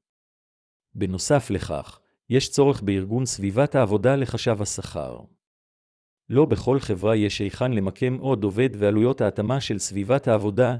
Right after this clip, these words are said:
הן יקרות והכי עצוב, מיותרות. משרד חיצוני יכול לתת שירות טוב הרבה יותר מחשב שכר פנימי המועסק לבדו. מהירות העבודה גם היא נקודה לציון.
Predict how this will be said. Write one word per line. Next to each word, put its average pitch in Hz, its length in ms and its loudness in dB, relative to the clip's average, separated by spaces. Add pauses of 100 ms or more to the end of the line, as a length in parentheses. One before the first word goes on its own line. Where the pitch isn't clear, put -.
(100)
הן 110 140 0
יקרות 107 540 2
והכי 101 340 -2
עצוב, 117 460 -2 (160)
מיותרות. 104 840 -4 (960)
משרד 143 380 0
חיצוני 104 580 -2
יכול 120 300 2
לתת 117 260 -2
שירות 113 480 -4
טוב 120 240 2
הרבה 101 280 2
יותר 131 280 2
מחשב 120 460 -2
שכר 123 520 -2
פנימי 110 380 0
המועסק 127 540 -2
לבדו. 90 500 -4 (1000)
מהירות 98 440 -2
העבודה 101 480 2
גם 110 220 0
היא 123 100 0
נקודה 110 420 0
לציון. 85 560 -4